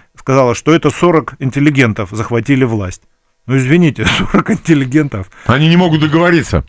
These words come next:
Speaker 2: Они
Speaker 1: Да.
Speaker 2: изначально
Speaker 1: Нет.
Speaker 2: не смогут
Speaker 1: А как
Speaker 2: договориться.
Speaker 1: сорок интеллигентов могли, э, захватить Зимний дворец?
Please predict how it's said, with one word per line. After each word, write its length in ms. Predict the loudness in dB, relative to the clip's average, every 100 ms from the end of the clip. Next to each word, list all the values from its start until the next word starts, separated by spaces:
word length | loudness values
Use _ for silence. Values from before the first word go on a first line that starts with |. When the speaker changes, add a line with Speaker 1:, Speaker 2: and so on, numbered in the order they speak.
| -2
Speaker 2:
Они 140 | 2 4
Speaker 1:
Да. 240 | 2 0 0
Speaker 2:
изначально 580 | 0 2 0 2 2 2
Speaker 1:
Нет. 80 | 2
Speaker 2:
не 60 |
смогут 300 | 0 -2 0
Speaker 1:
А 40 | 0
как 60 |
Speaker 2:
договориться. 340 | 2 2 2 0
Speaker 1:
сорок 280 | 0 0 -2
интеллигентов 560 | -2 0 0 0 -2
могли, 420 | -2 -2 0 0 0 -6 -20 -20 _
э, 200 | -8 -6
захватить 460 | -4 -2 0 0 2
Зимний 240 | 2 2
дворец? 500 | -2 -2 -2 -2 -4